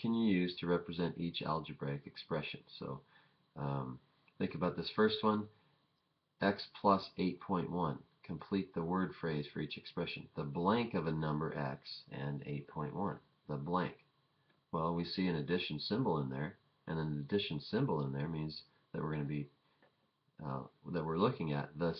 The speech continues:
sum of a number x and eight point one. The sum, that's the sum. Okay, and then we have another one here, uh,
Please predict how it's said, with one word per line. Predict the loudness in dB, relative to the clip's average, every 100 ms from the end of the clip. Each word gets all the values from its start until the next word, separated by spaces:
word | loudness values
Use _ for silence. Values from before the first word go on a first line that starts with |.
| -6 4
sum | 6 6 2 -8 _ _ _ _ _ _ _ _
of | -2 0
a | 0
number | 0 0 0
x | 2 0 -4 -14 -14 -10
and | -4 -4 -2
eight | -4 -4
point | -4 0
one. | -2 -2 _ _ -4
The | -4
sum, | 0 0 0 -2 -12
that's | -12 -10
the |
sum. | -6 -6 -6 _ _ _ _ _ _ -14
Okay, | -6 -6 -6 _ _ _ _
and | 2
then | 6 6
we | 6
have | 4 4
another | 4 6 6
one | 4
here, | 4 2 2 0 -8 _ -8
uh, | -4 -4